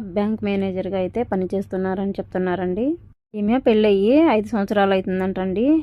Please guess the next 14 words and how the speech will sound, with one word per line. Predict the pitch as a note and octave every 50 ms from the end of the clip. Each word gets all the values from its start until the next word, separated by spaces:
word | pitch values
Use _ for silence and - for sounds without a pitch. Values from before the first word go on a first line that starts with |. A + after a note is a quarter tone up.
| - -
ఈమె | G#3 G#3+ G3+ G#3 A3+
హస్బెండ్ | A#3+ A#3 G#3 G#3 G3+ - A3 G#3+ G#3 -
చనిపోయారట. | - F#3+ G3 G#3 G3 G#3 F#3 F#3 F3 F3 F#3 F3+ - G3 A3 B3+ C#4+ E4 - - - - _ _ _ - A3+ B3 C#4+ E4+ F#4 F#4+ - - - -
పెళ్ళి | - A3 G#3 G#3+ G#3+ G#3
కూడా | G#3+ G#3 G#3 A3 A#3+ C4 C4+ C4 C4+ - - - - - - - - -
చేసుకుని | A3+ G#3+ G#3 - - - G3+ G3+ A3+ C4 C#4+ B3+
ఏ | G#3 G#3
సుఖము | G#3+ - - G#3+ G3+ G#3 G#3+ G#3+
లేదని | G#3 G3+ G3 F#3+ G3 G3 G3+ A3 B3+
అంటున్నారండి. | B3 G#3 G3 F#3+ G3 G3 G3 G3 F#3+ F#3+ F#3 F#3 F#3 A3 C4+ D#4+ G4 - - - - _ _ _ _
పిల్లలు | - A3 G#3+ A3 G#3+ G#3+
కూడా | G#3 G#3+ G#3 G#3 G#3+ A3+
లేరంటున్నారు. | A#3 A3 G3+ G3 G3 G3 G3+ F#3 G3+ F#3+ G3 F#3+ F#3+ F#3+ G3+ A#3+ C#4+ F#4 G#4 - - - - - _ _ _ -
అయితే | G#3+ G#3 F#3+ - G3+ G3+